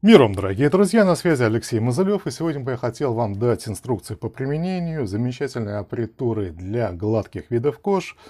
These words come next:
торговой марки Гирба. Аппаратура носит собственное название «Апретто». Вот она у нас с вами такая.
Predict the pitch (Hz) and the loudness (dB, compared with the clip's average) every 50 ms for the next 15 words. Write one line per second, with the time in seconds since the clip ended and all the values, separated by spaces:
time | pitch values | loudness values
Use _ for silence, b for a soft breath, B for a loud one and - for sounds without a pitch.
0 | B B B - 117 113 117 131 123 110 98 98 104 101 - - - 127 131 165 | B B B -8 -6 -4 -2 0 0 0 0 -2 -6 -8 -8 -10 -14 -10 -6 -4
1 | 190 170 151 156 170 170 170 - 143 127 - 120 - 175 175 156 143 123 131 139 | -4 -2 0 2 2 2 2 0 -2 -4 -4 -4 -2 -2 2 2 2 2 0 -4
2 | - - 101 - - 143 123 - - 120 104 104 104 98 101 104 95 113 147 151 | -4 -6 -8 -8 -8 -10 -10 -8 -10 -8 -8 -6 -6 -6 -6 -8 -6 -4 -4 -4
3 | 143 139 127 131 127 _ - 143 139 135 - _ - 117 113 - 113 117 120 113 | -4 -6 -8 -10 -10 _ -4 -2 -2 -2 -2 _ -8 -8 -6 -4 -2 -2 -2 -2
4 | - _ - 98 - - _ _ b b b b b b b b b b b b | -6 _ -14 -14 -14 -14 _ _ b b b b b b b b b b b b
5 | b b b 117 117 - - 101 98 95 101 104 98 95 - - 123 113 113 110 | b b b -14 -14 -12 -12 -14 -14 -16 -16 -18 -16 -18 -14 -14 -14 -14 -12 -12
6 | 117 110 - - - - - | -12 -12 -12 -14 -20 -20 -20